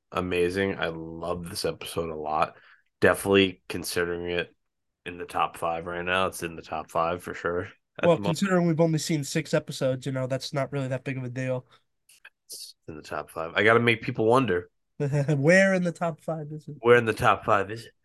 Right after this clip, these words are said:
Speaker 2: Well, as of, out of the
Speaker 1: Uh,
Speaker 2: six we've seen so far, this is my number one.
Speaker 1: Yeah, yeah.
Speaker 2: 'Cause the thing I really like about it, and especially comes in the back half of this episode, where Tony challenges the Grandmaster to a race,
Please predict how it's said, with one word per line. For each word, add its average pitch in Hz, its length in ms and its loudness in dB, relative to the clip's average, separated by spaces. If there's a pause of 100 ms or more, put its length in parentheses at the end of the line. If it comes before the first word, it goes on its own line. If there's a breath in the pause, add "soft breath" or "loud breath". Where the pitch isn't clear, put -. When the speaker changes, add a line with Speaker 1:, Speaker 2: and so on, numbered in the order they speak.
(220 loud breath)
Speaker 2:
Well, 185 240 6
as 185 160 4
of, 180 160 2
out 214 140 6
of 208 80 0
the 180 60 -2
Speaker 1:
Uh, - 20 0
Speaker 2:
six - 320 -2
we've 190 140 2
seen 175 200 0
so 147 160 0
far, 127 260 0
this 131 160 -8
is 139 80 -6
my 131 200 0
number 113 240 -10
one. 113 260 -18 (760)
Speaker 1:
Yeah, 67 240 -8
yeah. - 200 -12 (420)
Speaker 2:
'Cause 175 160 2
the 160 60 -8
thing 240 180 6
I 208 60 8
really 190 260 4
like 180 240 6
about 151 240 2
it, 135 60 -6
and 151 80 -6
especially 190 420 0
comes 160 240 -2
in 156 80 -2
the 139 60 -4
back 139 260 0
half 143 180 0
of 135 60 -12
this 123 120 -10
episode, 135 460 -2 (1200)
where 147 160 -2
Tony 143 320 0
challenges 135 460 -2
the 135 80 -8
Grandmaster 131 560 -2
to 117 120 -10
a 117 40 -10
race, 160 440 0